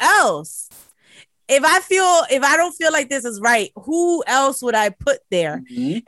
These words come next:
Speaker 1: I feel like the only other person that could go there is Chris Brown.
Speaker 2: Yeah.
Speaker 1: That's the only other person.
Speaker 2: And, and in a weird thing, right? This, I never thought I'd be saying this, but if you put the last ten years together,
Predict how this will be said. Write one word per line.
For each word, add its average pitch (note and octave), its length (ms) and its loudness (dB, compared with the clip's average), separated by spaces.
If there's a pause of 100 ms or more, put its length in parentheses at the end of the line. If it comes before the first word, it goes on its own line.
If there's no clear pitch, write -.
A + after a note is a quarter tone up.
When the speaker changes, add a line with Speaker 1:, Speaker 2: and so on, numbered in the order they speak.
(120)
Speaker 1:
I D4+ 140 2
feel F#4+ 220 0
like F4 180 2
the D4+ 80 0
only D#4+ 300 0
other D4+ 180 2
person D4+ 380 -2
that A#3+ 220 -2
could C#4 320 -4
go A3+ 240 2
there D4 320 4
is A3+ 220 -4
Chris A#3 220 -6
Brown. F3 500 -2 (2500)
Speaker 2:
Yeah. F3 160 0
Speaker 1:
That's C#4 120 0
the B3+ 120 0
only D4 340 2
other C#4 180 2
person. A#3 520 -2 (480)
Speaker 2:
And, D3 280 -2
and D#3+ 220 0
in D#3+ 180 0
a D3 80 2
weird D#3+ 640 0
thing, D#3+ 420 -2
right? D3+ 200 -2
This, F3+ 200 -6
I D#3 100 2
never E3 280 -2
thought E3 280 -4
I'd D3+ 180 -2
be D#3 100 -2
saying D3 360 -4
this, C#3+ 240 -4
but C#3 160 -8
if - 80 -20
you D3 120 -12
put G#3+ 180 -2
the G3 80 -2
last F3+ 520 0
ten A3+ 260 -4
years G3+ 380 0
together, C#3 460 -2